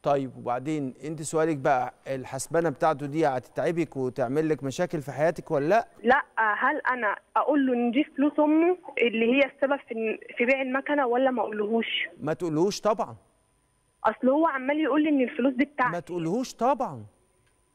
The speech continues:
Speaker 1: ما تقوليش طبعًا، لأن في الحقيقة ده سرها. اللي مش قادر يشيل سر يقول لواحد: "اعفيني منه".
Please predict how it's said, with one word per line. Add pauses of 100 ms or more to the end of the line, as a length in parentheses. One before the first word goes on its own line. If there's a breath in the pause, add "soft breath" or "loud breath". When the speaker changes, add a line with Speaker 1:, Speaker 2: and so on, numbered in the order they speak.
(580)
Speaker 1:
ما
تقوليش
طبعًا،
لأن
في
الحقيقة
ده
سرها. (1160)
اللي
مش
قادر
يشيل
سر
يقول
لواحد:
"اعفيني
منه".